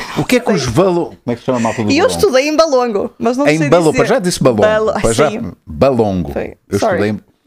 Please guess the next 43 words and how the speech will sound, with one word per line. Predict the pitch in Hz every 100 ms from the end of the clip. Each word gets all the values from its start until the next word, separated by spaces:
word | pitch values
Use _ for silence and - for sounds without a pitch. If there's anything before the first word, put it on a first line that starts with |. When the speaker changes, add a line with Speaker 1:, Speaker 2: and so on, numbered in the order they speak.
| _ _ - 185
Speaker 2:
Balongo. | 196 190 175 170 285 -
Speaker 1:
E | -
saiu | - 113 120
tá | 123 127 131 131
Speaker 2:
Saiu | 127 226
uma | 233 226
gosto | 226
de | 233
batatas. | 240 214 - - - _ _ _ _ _ _ _ _ _
Estás | _ 95
a | 92
ver? | 98
Speaker 1:
Ela | 117
fala | 123 117
assim? | 107 107 _ -
Speaker 2:
Ela | 190 185
fala | -
assim. | - 226 - _ _
Speaker 1:
Fala | 170 160
lá |
um | 165
Speaker 2:
Balongo. | 175
Speaker 1:
bocadinho. | 180 78 120
Agora | 135
responde-me | 117 - 160 143
então | 135
a | 131
essa, | 117 117
eh, | 104 107 82
fala-me | - 156 143
agora | 135 131
um |
bocadinho | 127 127 123
à, | 107 101 95
à | 92
gosto | 98 -
de |
Speaker 2:
Hi | 359 349
Speaker 1:
batatas. | 320 320 302
Speaker 2:
besties, | - 294 294 349
começa | - 220 277 254
sempre | 262 233
assim, | 359 226 190